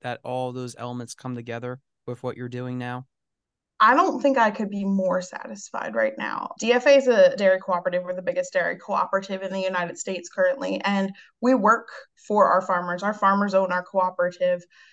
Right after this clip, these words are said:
Speaker 2: We have over eleven thousand farmer members, and some of them I know personally because they're right here in Berks County. So for me to sit here and know that the work I'm doing directly impacts and benefits people I know personally outside of work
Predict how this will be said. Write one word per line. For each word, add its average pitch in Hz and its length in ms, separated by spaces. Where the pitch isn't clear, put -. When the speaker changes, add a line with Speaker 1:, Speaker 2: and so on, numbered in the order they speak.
Speaker 2:
We 208 140
have 208 80
over 208 260
eleven 190 320
thousand 190 380
farmer 190 260
members, 190 480
and 196 340
some 208 200
of 208 80
them 196 160
I 185 140
know 185 200
personally 185 560
because 196 320
they're 196 160
right 190 240
here 202 220
in 180 100
Berks - 300
County. 190 520
So 196 720
for 233 260
me 220 220
to 247 80
sit 233 220
here 208 260
and 196 160
know 196 220
that 196 120
the 196 80
work 190 320
I'm 190 300
doing 196 480
directly 208 800
impacts 208 840
and 196 160
benefits 233 680
people 214 420
I 185 120
know 180 300
personally 240 640
outside 196 500
of 226 120
work 254 300